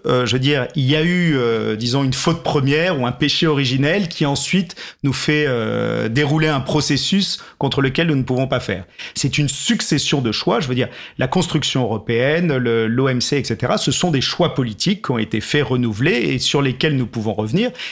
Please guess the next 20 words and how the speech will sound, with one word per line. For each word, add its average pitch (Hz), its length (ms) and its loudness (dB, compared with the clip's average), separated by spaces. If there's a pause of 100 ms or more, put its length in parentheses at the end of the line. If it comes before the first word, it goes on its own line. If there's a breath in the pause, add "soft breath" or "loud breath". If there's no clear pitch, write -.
(120)
Et 139 80 0
d'ailleurs, 147 320 2
on 143 60 2
voit 143 240 2
aujourd'hui 131 540 0 (340 loud breath)
que, 135 340 0
euh, 113 260 0
l'extension 151 580 0
du 123 120 -2
libre-échange 120 720 2
a 123 80 0
quand 127 160 -2
même 135 220 2
pris 131 500 -2
un 117 240 0
peu 139 160 0
de 120 100 2
plomb 156 280 0
dans 127 140 0
l'aile 202 320 0